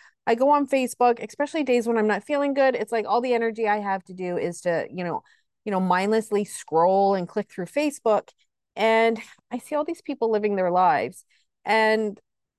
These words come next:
I look at their pictures and I look at all the things that they're doing. And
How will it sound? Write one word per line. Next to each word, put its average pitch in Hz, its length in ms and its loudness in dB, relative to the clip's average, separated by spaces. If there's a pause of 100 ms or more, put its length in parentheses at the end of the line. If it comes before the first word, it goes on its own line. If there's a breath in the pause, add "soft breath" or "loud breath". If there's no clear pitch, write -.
(240)
I 254 80 4
look 262 240 2
at 254 40 0
their 226 140 4
pictures 269 560 -4
and 233 100 -2
I 220 100 -2
look 233 160 -4
at 302 60 -6
all 311 80 -2
the 302 100 -6
things 247 260 -4
that 220 160 2
they're 214 120 2
doing. 202 440 0 (440)
And 208 600 0